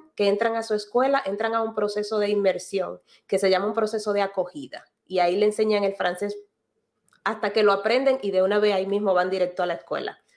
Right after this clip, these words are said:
O sea, lo van aprendiendo por inmersión en la misma escuela,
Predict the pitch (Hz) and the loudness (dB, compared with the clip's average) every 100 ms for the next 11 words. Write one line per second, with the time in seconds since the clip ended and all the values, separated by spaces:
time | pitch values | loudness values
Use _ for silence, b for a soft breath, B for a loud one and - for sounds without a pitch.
0 | _ - - 262 208 233 277 285 269 269 | _ -2 2 4 4 2 2 2 2 2
1 | 269 247 240 214 240 247 240 196 185 190 | 0 -2 -2 -4 -4 -6 -4 -4 -4 -2
2 | 208 214 180 - 220 226 - | -2 -2 -6 -4 -6 -4 -6